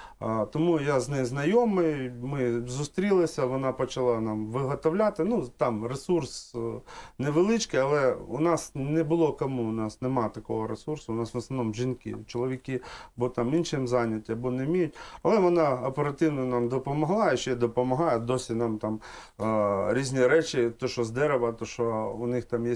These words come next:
якийсь матеріал, е, вона нам допомагає, виробляє. І це ще один з'явився партнер. Потім ми, значить, почали шукати.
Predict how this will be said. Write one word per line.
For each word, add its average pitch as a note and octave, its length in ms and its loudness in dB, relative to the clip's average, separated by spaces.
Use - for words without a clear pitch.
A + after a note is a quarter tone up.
якийсь A#2 300 -4
матеріал, C3 540 0
е, - 60 -10
вона A#2 540 0
нам A#2 240 0
допомагає, A#2+ 600 -2
виробляє. G#2+ 540 -2
І A#2+ 40 -4
це D3+ 200 2
ще C#3 320 0
один A#2 380 0
з'явився A#2 540 0
партнер. G2+ 460 -6
Потім G3 320 4
ми, F#3+ 80 4
значить, E3 460 2
почали D#3 360 2
шукати. A#2 680 2